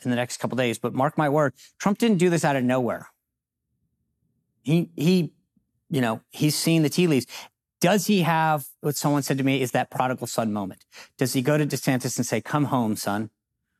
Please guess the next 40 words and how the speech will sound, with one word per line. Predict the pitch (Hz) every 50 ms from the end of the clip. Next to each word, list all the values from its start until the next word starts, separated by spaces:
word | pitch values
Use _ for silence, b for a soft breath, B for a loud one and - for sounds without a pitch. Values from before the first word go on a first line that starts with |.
| _ _ -
I'll | - 127 135
support | 131 - 139 120 - - 127 104 - -
you"? | - - - _ _ _ _ _ _ _ _ _ _ _ _ _ _ _ _ _ _ _ _ _ _ _ _ _ -
Uh, | - 87 90 - - _ _ _ _ _ _ _ _ _ _ _ _ _ _ b b b b b b b b -
you | 113 110
heard | 117 120 110
it | - -
here | - - -
first, | - - 98 95 - -
though, | - -
by | - - -
the | - - -
way, | - - - _ _ _ _ _ _ _ _
'cause | - - 120 113
I | 101 101 107
guarantee | - - 120 117 117 110 - - 117
you | 101 - - _ b b b b b b b b -
that | - -
within, | - 110 101 - 107
like, | 101 95 95
seven | - - 117 104 107 104
days, | 101 98 104 101
everyone's | 104 92 98 92 -
gonna | - 95 90
start | - - - - -
to | - -
talk | - - - - -
about | - - - -
this. | - - - - - - _ _ _ _ _ _ _ _ _ _ _ _ _ _ _ -
But | - - - _ _ _ _ _ _
we | - 110
said | 107 - - 98
it | 95 -
first. | - - - - - - - - _ _ B B B B B B B B B B _ _ _ _ _ _ -
As | 139 147 139
I | 139
said, | 131 - 156 127 113
though, | 110 104 107 -
a | -
lot | 117 120 117 120 - - -